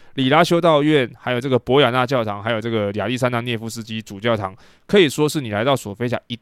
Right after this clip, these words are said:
定要去参观的几个景点之一。那当然我们的行程也一定都会走到。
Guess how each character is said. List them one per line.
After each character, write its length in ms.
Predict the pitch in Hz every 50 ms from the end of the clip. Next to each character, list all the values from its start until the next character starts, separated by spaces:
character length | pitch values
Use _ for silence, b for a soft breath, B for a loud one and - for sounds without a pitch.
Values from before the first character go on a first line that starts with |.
| _ _ -
定 180 | 151 127 123
要 100 | 127 123
去 120 | 117 127 117
参 280 | - - 117 110 107
观 140 | 107 110 107
的 60 | 104
几 120 | - - -
个 120 | 104 98
景 260 | - - 95 92 104
点 160 | 104 92 87
之 160 | 92 - 95 95
一。 80 | 98 -
那 80 | 156 151
当 160 | - 160 156
然 160 | 147 127 123
我 160 | 117 92 98 92
们 100 | 95 104
的 80 | 107
行 180 | 104 - 101 98
程 140 | 95 98 98
也 140 | 92 87
一 80 | 90 95
定 200 | - 120 107 104
都 160 | - 104 101
会 140 | 104 107 101
走 240 | - - - - -
到。 180 | - 117 -